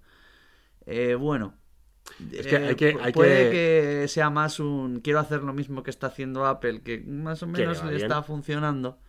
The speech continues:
Speaker 1: eh, y que lo que veamos en el futuro sea una forma de potenciar,
Speaker 2: Claro.
Speaker 1: eh, que tú al final los servicios que tienes en una tele de Samsung,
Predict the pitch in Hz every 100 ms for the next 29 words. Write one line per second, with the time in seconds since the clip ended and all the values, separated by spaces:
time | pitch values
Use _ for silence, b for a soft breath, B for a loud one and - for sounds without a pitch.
0 | b b b b - 123 120 120 120 123
1 | 120 - 127 135 135 120 104 104 101 98
2 | 98 101 110 - 117 117 120 120 117 131
3 | 131 107 104 113 123 101 98 95 98 107
4 | 107 98 117 113 127 135 117 127 117 101
5 | 110 113 135 151 165 113 101 - 127 107
6 | 117 123 120 123 135 143 110 101 101 117
7 | - 113 135 117 101 101 104 107 117 117
8 | 113 135 131 147 175